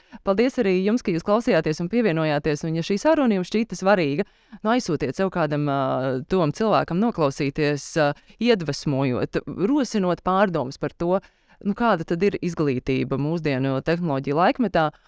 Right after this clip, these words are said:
Un man tik ļoti gribas kaut mēs, nu, katrs sāktu ar sevi un kaut nedaudz mainītu šo fokusu, ka skolotājs ir nenovērtēts.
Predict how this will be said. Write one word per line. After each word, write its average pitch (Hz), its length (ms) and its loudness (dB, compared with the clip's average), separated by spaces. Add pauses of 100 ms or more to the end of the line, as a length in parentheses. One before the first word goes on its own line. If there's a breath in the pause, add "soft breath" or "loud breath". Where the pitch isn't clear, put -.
(120)
Un 165 140 -4
man 196 240 -2 (100)
tik 311 240 2
ļoti 220 360 0
gribas 185 340 -2
kaut 156 240 -2
mēs, 185 320 -2 (340)
nu, 190 80 -6
katrs 220 400 -2
sāktu 170 400 2
ar - 60 -10
sevi 214 380 0 (500)
un 160 220 -4 (240)
kaut 196 200 -2
nedaudz 190 460 2
mainītu 156 680 -2
šo 127 300 -6
fokusu, 147 880 -2 (500)
ka 143 80 -4
skolotājs 160 560 -2
ir 147 80 0
nenovērtēts. - 1000 -4